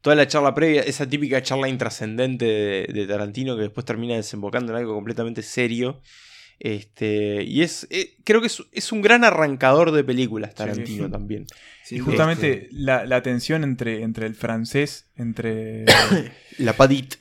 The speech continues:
Speaker 2: La Padit, eh, y, mm, y Landa es, es muy bueno porque están, eh, cuan-,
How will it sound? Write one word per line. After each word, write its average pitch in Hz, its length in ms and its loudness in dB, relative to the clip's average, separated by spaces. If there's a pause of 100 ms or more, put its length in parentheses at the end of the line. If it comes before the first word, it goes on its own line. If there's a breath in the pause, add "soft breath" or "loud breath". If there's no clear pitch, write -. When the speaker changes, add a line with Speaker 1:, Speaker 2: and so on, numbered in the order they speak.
(200)
Speaker 2:
La 131 200 2
Padit, 135 400 2 (120)
eh, 127 500 0
y, 120 460 0
mm, 110 500 0
y 120 200 0
Landa 147 600 6
es, 139 240 -2
es 131 140 -6
muy 143 200 4
bueno 156 300 6
porque 120 300 -4
están, 127 320 -4
eh, 131 240 -16 (180)
cuan-, 123 420 -2